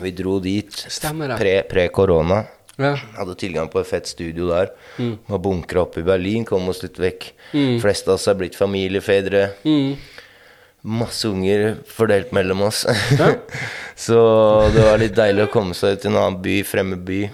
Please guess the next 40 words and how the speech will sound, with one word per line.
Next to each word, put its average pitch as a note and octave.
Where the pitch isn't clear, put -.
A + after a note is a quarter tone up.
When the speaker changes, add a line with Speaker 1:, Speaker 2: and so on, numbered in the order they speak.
Speaker 1:
Og -
vi, E2+
Speaker 2:
Mm. -
Speaker 1:
vi G#2+
dro F#2+
ikke F#2+
ut E2
eller F2
noe, F2
vi E2+
bare E2
kjørte. E2
Speaker 2:
Ja. A#3
Speaker 1:
Men G#2
fett -
å G2
være F2
i F2
Berlin, F2+
så -
det, A2
resultatet -
av G2
det G2
ble F#2
en F2
skive. E2
Pluss G2
vi F#2
har F2+
jo, E2
ja, -
holdt D#2
på -
litt -
ekstra G2+
etter -
det, C3+
da. D3
Speaker 2:
Ja. F#3